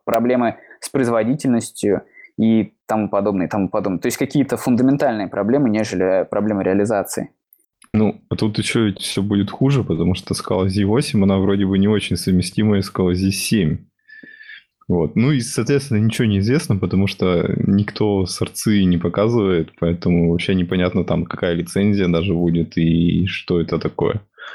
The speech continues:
Speaker 1: Может быть, это просто эпатаж такой. Вот будет ск-, забросил удочку, и чтобы проверить реакцию сообщества, нужна ли скала зи восемь или нет. Но,
Speaker 2: Ну
Speaker 1: с
Speaker 2: да.
Speaker 1: другой стороны, на самом деле, конкуренция — это неплохо. Ну, если говорить о CATS и о Scala Z.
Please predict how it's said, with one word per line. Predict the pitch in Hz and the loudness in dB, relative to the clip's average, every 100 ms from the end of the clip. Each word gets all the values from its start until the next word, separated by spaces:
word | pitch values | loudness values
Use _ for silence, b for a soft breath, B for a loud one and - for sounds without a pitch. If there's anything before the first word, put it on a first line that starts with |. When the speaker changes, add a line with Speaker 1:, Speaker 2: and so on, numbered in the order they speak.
| B B _ _ _ - | B B _ _ _ -4
Speaker 1:
Может | 107 98 | -2 0
быть, | 92 | -2
это | - 95 | -4 -4
просто | - 120 - 95 | -2 -2 -2 -8
эпатаж | - 98 - 185 82 - | -4 -4 -2 -2 -2 -6
такой. | - - - - - - _ _ | -10 -6 -6 -6 -12 -20 _ _
Вот | 143 139 | -4 -4
будет | 143 170 151 127 | 0 0 2 -2
ск-, | - | -4
забросил | 151 147 160 147 - 120 | -2 -2 -2 -4 -2 -4
удочку, | 127 113 107 - 110 | -2 -2 -2 -2 -2
и | 104 - | -2 -4
чтобы | - 117 110 | -2 -2 0
проверить | 123 131 113 - | 0 2 0 0
реакцию | 113 - 101 | -2 -2 -6
сообщества, | - 98 - - 104 | -2 -2 -4 -4 -2
нужна | 104 127 147 | 0 0 0
ли | 113 | -2
скала | - 98 101 | 0 0 2
зи | 104 | 0
восемь | 107 104 - 101 101 | 0 0 0 0 2
или | 107 | 4
нет. | 110 90 - _ _ - - | 4 2 -4 _ _ -16 0
Но, | 185 202 202 | 2 2 2
Speaker 2:
Ну | - 117 | 2 2
Speaker 1:
с | |
Speaker 2:
да. | 98 | 2
Speaker 1:
другой | 175 233 | 2 0
стороны, | 262 190 185 | 0 -2 -2
на | 170 | -2
самом | 131 156 | -4 -2
деле, | 120 | -4
конкуренция — | - 113 117 117 - | -4 -4 -2 -2 -4
это | 104 | -6
неплохо. | 101 - 82 - - _ _ - | -6 -4 -4 -6 -10 _ _ 0
Ну, | 175 | 2
если | 127 120 | 2 0
говорить | 113 113 110 | 0 0 -2
о | - | -2
CATS | - 120 117 - | 0 0 -2 -6
и | |
о | 82 | -6
Scala | - - - - | -4 -4 -4 -2
Z. | - | -4